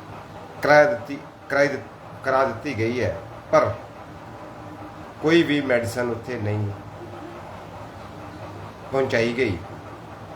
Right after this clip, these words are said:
ਤੇ ਇਸ ਦਾ ਦੋਸ਼ ਡਾਕਟਰਾਂ ਸਿਰ ਨਹੀਂ, ਪੰਜਾਬ ਸਰਕਾਰ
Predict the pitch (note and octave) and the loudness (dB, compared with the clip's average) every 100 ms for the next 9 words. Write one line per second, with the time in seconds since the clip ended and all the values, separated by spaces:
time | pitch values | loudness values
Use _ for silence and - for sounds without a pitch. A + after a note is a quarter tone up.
0 | - C3+ C3+ C3+ D3 A2 D#3+ D3+ B2+ D3 | -2 4 4 4 0 6 8 8 6 4
1 | C#3+ - - - - B2+ C3+ - C#3 C#3 | 4 -2 -4 -10 -4 0 0 4 4 4
2 | B2+ B2 B2 F#2 - - - - - C#3+ | 2 0 0 -2 -8 -16 -16 -16 0 2
3 | B2 A2+ G#2+ A2 A2 G#2 G#2+ G2+ | 4 6 6 4 0 -4 0 2